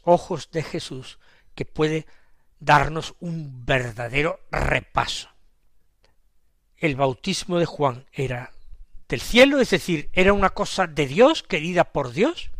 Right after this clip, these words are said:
o era algo puramente humano, de los hombres? La trascendencia de la respuesta,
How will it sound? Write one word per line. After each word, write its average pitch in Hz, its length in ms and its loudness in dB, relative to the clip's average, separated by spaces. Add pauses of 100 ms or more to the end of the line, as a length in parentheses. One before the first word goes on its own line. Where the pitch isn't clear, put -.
(840)
o 269 100 2
era 220 340 8
algo 170 400 4
puramente 143 720 -4 (420)
humano, 139 380 -6 (180)
de 160 80 -2
los - 200 -8
hombres? - 460 -18 (1400)
La 135 220 -4
trascendencia 160 1120 0
de 170 80 -2
la 156 120 0
respuesta, - 840 -10